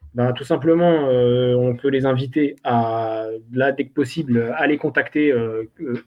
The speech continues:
un ou plusieurs professionnels sur le site. Et pour les autres, pour ceux qui, ça y est, qu'on, qu'on les, qu'on des idées plus claires et qui se disent, « Bah oui, j'ai envie de m'y mettre »,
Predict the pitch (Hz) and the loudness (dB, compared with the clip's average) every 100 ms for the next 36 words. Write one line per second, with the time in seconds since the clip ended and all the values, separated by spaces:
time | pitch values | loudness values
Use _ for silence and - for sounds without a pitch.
0 | - 170 156 120 180 180 170 156 139 143 | 0 2 2 0 0 0 -2 -4 0 0
1 | 127 113 - - 139 123 120 240 - _ | 0 -2 -8 -6 -2 0 0 0 -4 _
2 | _ _ _ - - - - _ - 220 | _ _ _ -20 -20 -20 -20 _ 2 2
3 | 226 226 175 165 160 185 - 135 120 185 | 4 2 4 4 4 2 0 -6 -2 -2
4 | - 147 135 120 147 156 143 - - 143 | -4 -6 -4 0 2 2 0 -6 -2 -2
5 | 127 147 143 139 147 139 147 143 123 180 | 0 2 0 0 0 0 0 -2 -2 -2
6 | 196 175 127 127 123 143 143 127 139 156 | 2 2 0 -6 -6 -4 0 0 0 0
7 | 123 120 135 135 131 202 240 - | 0 0 -2 -2 0 0 -2 -12